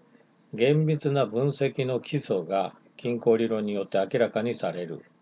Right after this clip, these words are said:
第二には、変動が外から体系への衝撃として与えられる場合にも、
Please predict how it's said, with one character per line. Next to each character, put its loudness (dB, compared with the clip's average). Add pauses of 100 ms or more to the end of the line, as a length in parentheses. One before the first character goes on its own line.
(800)
第 6
二 0
に -6
は、 -8 (640)
変 0
動 4
が 4
外 2
か 4
ら 4
体 2
系 2
へ 2
の -2
衝 2
撃 -2
と -2
し -12
て 6
与 6
え 8
ら 4
れ 4
る -2
場 4
合 4
に -2
も、 -8